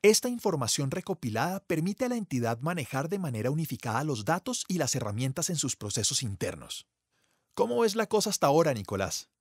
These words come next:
Interesante, ¿cierto? Con esto, has podido hacerte una idea del impacto social tan favorable que genera nuestra organización,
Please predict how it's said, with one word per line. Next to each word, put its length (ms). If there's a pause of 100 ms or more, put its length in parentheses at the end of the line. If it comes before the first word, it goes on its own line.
(200)
Interesante, 760
¿cierto? 440 (760)
Con 160
esto, 360 (220)
has 220
podido 300
hacerte 340
una 120
idea 300
del 140
impacto 460
social 440
tan 240
favorable 720
que 160
genera 460
nuestra 300
organización, 720